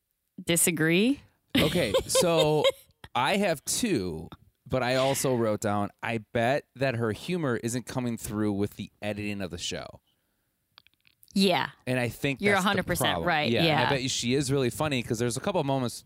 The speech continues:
Speaker 2: this episode's the only episode I'm like, "Oh, I think she is funny," 'cause th-, I've seen that in other seasons um, where I'm just like,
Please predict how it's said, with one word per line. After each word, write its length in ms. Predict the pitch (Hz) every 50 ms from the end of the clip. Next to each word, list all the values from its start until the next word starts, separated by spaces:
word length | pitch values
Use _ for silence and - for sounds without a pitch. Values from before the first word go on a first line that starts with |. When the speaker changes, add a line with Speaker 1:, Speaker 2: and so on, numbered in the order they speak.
| _ - - - _ _
Speaker 2:
this 200 | 135 160 - -
episode's 360 | 117 - - 104 - 107 95
the 60 | 104 107
only 140 | 104 101
episode 320 | 95 - - - - 98 90
I'm 80 | 87
like, 140 | 82 85 - - - - - - - - - _ _ _
"Oh, 520 | - 165 185 175 151 131 110 87 78 73 - - _ _
I 140 | - 120 127
think 160 | 120 131 120
she 140 | 110 - 135
is 80 | 139 -
funny," 160 | - 123 113
'cause 140 | 104 - 110 104
th-, 100 | - - -
I've 160 | 127 156 156
seen 180 | - 180 180 160
that 140 | 135 117
in 80 | 110 104
other 240 | 117 131 131 120 104
seasons 640 | - - 107 98 87 90 90 87 87 85 - - - _ _ _ _ _ _ _ _ _ _ _ _ _ _ _ _ _ _ _ - - - -
um, 380 | 95 95 90 87 85 80 78 - _
where 260 | - 110 110 107 101 101
I'm 100 | 98 98
just 200 | 98 95 - 95
like, 340 | 90 85 82 - - -